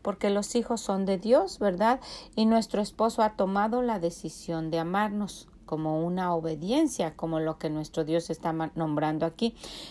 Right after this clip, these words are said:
Pero muchas veces nos sentimos frustradas y nos sentimos, ah, tristes, defraudadas, porque pensamos que no somos correspondidas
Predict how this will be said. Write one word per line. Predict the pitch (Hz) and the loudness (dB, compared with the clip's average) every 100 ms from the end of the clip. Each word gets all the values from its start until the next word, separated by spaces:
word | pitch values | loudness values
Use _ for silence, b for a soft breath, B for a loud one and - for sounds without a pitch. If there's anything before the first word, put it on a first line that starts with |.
| B | B
Pero | 247 269 330 - | 12 12 12 10
muchas | 269 339 392 370 | 6 4 2 2
veces | 269 233 - | 2 2 0
nos | 233 214 | -2 -2
sentimos | - 175 - 185 196 - | -4 -6 -4 -4 -4 -8
frustradas | - 160 160 - - 180 185 175 196 214 B B B - | -6 -4 -4 -8 -2 2 2 2 -2 -6 B B B -8
y | 180 | -2
nos | 175 165 | 0 0
sentimos, | 175 160 - 160 160 151 - - - | -2 -6 -4 -4 -2 -4 -6 -12 -2
ah, | 180 175 165 165 B B - | 2 4 4 0 B B -8
tristes, | - 226 220 - - 202 202 - | 0 2 2 0 -2 0 0 0
defraudadas, | 180 170 - 160 156 185 185 180 202 - B B B | 2 2 2 0 0 2 2 2 0 -2 B B B
porque | - 240 254 | 0 2 2
pensamos | 254 254 226 254 254 254 254 | 2 0 2 4 4 4 0
que | - 233 | -2 0
no | 208 208 | 2 0
somos | 208 208 190 202 | -2 -2 -2 -2
correspondidas | - 202 185 202 - 202 180 170 175 - | -4 -6 -4 -6 -6 -2 -2 -2 -4 -4